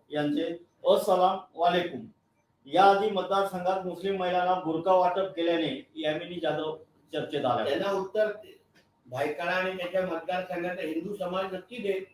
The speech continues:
Speaker 2: माझे उत्तर मागण्यापेक्षा त्यांच्या स्थानिक मतदारसंघामध्ये जो हिंदू समाज आहे, जो खुल्या डोळ्याने हे लांबून चालन बघताय, तो निश्चित पद्धतीने त्यांना उत्तर देईल आणि ते तेवीस तारखेला त्यांना कळेल. मला त्या राजकारणामध्ये पडायची इच्छा नाही,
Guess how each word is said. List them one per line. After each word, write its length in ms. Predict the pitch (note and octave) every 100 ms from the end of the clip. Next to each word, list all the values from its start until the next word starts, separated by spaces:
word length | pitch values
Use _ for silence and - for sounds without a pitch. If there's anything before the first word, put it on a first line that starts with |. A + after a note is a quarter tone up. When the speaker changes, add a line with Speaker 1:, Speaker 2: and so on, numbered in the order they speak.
| _ _ _ _ _ _ _ _ _ _ _ _ _ C3+
Speaker 2:
माझे 360 | C#3 C#3+ F3+
उत्तर 420 | G3+ F#3+ G3+ G3
मागण्यापेक्षा 840 | F#3 F3 F#3 F#3+ E3 - D#3 D#3 D3+ - - _ _ _ -
त्यांच्या 380 | D#3 D#3 F#3+
स्थानिक 500 | - D#3 D3+ E3+ G3
मतदारसंघामध्ये 960 | F3+ E3+ E3 F3+ E3+ E3 E3 F3 F3 F#3
जो 160 | F#3 D3+
हिंदू 320 | D#3+ F#3+ G3+
समाज 380 | F3 F#3 G#3 G3+
आहे, 160 | - - - _ _ _ -
जो 80 | F3+
खुल्या 340 | - D#3+ G#3+
डोळ्याने 400 | G3+ F3+ G3+ G#3
हे 300 | A3 G3 G3+
लांबून 340 | G3 F#3 G#3 G#3
चालन 320 | F#3+ F#3+ F#3+
बघताय, 640 | E3 E3 E3 F#3 A#3 - - _ _ _
तो 120 | G3 G#3
निश्चित 280 | F3+ A3 A3 G#3+
पद्धतीने 320 | G#3 G#3+ A#3
त्यांना 280 | A#3+ G#3+ G#3
उत्तर 340 | F3+ F#3 F3
देईल 320 | C#3+ C#3 C#3 - _
आणि 140 | D#3+ G3
ते 200 | G#3 G3
तेवीस 280 | F#3+ A3+ G3
तारखेला 380 | F#3 F#3+ G#3+
त्यांना 180 | G3+ G3
कळेल. 320 | F3 F#3+ E3+
मला 240 | E3 D#3+ G3+
त्या 220 | G3 G3+
राजकारणामध्ये 680 | F3+ - F#3+ F#3+ F#3+ F#3+ G#3
पडायची 340 | F3+ F3+ G3+
इच्छा 300 | F#3 _ G3
नाही, 240 | G#3 A3